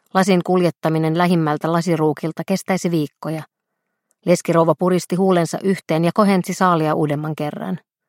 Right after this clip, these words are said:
Ohutta kangasta koristi kallisarvoinen hopearintaneula. Saali oli oikeastaan aivan riittämätön lämmike hienolle naiselle näin kylmänä päivänä.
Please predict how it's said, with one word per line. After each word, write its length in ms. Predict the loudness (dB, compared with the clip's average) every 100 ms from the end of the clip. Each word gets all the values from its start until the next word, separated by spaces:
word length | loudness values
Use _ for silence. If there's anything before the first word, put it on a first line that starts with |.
| _ _ _ _ _ _ 0
Ohutta 380 | 2 2 0 0
kangasta 480 | 2 2 0 -4 -2
koristi 380 | 0 2 0 -2
kallisarvoinen 840 | 0 2 0 -2 -2 0 0 -2
hopearintaneula. 1040 | -2 -2 0 -2 -2 -4 -6 -6 -6 -6 -8 -12 _ _ _ _ _ _ _ _ -4
Saali 420 | 2 4 4 0 -4 _ _
oli 220 | 2 6 6
oikeastaan 540 | 4 2 2 2 2
aivan 260 | 2 2 2
riittämätön 640 | 0 0 -2 0 0 2
lämmike 400 | 2 0 -2 0
hienolle 360 | 2 2 2 0
naiselle 520 | 2 0 0 -4 0
näin 240 | 2 2
kylmänä 360 | 2 0 0 -2
päivänä. 460 | -2 -2 -2 -6